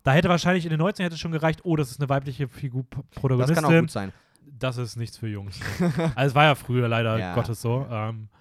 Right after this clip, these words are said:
Speaker 1: da
Speaker 2: Aber
Speaker 1: ist
Speaker 2: das
Speaker 1: man
Speaker 2: ist, ist, ist, ist, ja, hier ist ein bisschen anders. Ja, genau. Ähm, äh, was hab ich denn hier noch? Genau, äh, Studio Sunrise, Folgen sechsundzwanzig.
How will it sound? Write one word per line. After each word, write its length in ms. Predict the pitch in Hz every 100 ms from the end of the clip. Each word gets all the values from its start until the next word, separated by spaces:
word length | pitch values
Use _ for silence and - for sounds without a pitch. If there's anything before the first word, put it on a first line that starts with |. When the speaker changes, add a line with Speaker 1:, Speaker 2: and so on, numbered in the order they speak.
| _ _ -
Speaker 1:
da 120 | 117
Speaker 2:
Aber 100 | -
Speaker 1:
ist 60 |
Speaker 2:
das 0 |
Speaker 1:
man 100 | 113
Speaker 2:
ist, 100 | 113
ist, 340 | 107 - - - -
ist, 380 | 147 - _ 160
ist, 240 | - - 175 233 247
ja, 240 | 160 156 151
hier 240 | 135 143
ist 60 | 139
ein 60 |
bisschen 340 | 135 139 131 139
anders. 340 | 98 85 - _ _ _ _ -
Ja, 120 | 139
genau. 280 | 165 113 -
Ähm, 640 | 123 127 127 131 127 127 - _ _ _ _ _
äh, 60 | 104
was 420 | 101 101 98 104
hab 140 | 110 107
ich 80 |
denn 120 | - 101
hier 120 | 117
noch? 180 | 123 -
Genau, 280 | 113 104 98
äh, 100 | 104
Studio 380 | - 147 156 135
Sunrise, 720 | - 160 202 208 214 208 - _ _ _ _
Folgen 400 | 139 143 147 131
sechsundzwanzig. 680 | 127 104 139 165 302 302